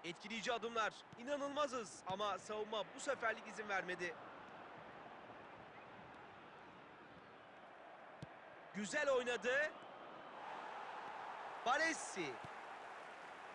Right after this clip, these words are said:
Beckenbauer. Mesaj açık.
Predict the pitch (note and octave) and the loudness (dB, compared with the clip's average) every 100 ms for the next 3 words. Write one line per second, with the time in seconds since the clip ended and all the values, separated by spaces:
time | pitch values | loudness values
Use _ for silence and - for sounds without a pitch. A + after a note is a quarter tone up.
0 | - - D#4 - D#4 D4 D#4+ D#4+ D4+ G#3+ | 0 6 6 8 4 6 8 10 10 8
1 | D3+ D3+ - - - - - - - - | 4 -2 -10 -12 -12 -12 -12 -12 -14 -14
2 | - - - - - - - - F#3 C#4+ | -14 -14 -14 -14 -14 -14 -14 -10 -2 2
3 | D4+ E4 D#4 C4+ A#3 B3 | 6 6 6 6 4 2